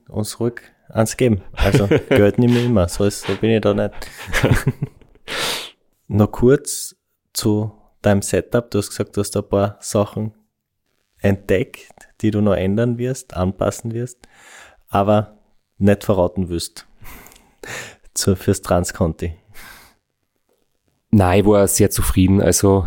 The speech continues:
Speaker 2: Luft aufpumpen ist auf jeden Fall noch eine Verbesserungsmöglichkeit. Äh, ein bisschen an der Elektronik werden wir noch, ja,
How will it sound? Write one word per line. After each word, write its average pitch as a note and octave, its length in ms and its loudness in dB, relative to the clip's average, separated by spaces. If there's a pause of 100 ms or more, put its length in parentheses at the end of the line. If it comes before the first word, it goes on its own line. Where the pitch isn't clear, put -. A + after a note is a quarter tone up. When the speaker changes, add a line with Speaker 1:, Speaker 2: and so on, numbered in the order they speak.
(100)
Speaker 2:
Luft A#2 260 2
aufpumpen G#2+ 680 2 (260)
ist E2 180 -2
auf A2+ 120 0
jeden G2 160 4
Fall G#2+ 140 0
noch G2+ 280 2 (1400)
eine F#2+ 140 -2
Verbesserungsmöglichkeit. G#2 1200 0 (500)
Äh, F#2+ 60 -2
ein G2 240 2
bisschen A2 220 2
an F#2+ 120 2
der G2+ 80 4
Elektronik G2+ 720 0
werden F#2 160 2
wir F#2 160 0
noch, F#2 420 0 (300)
ja, F#2 320 2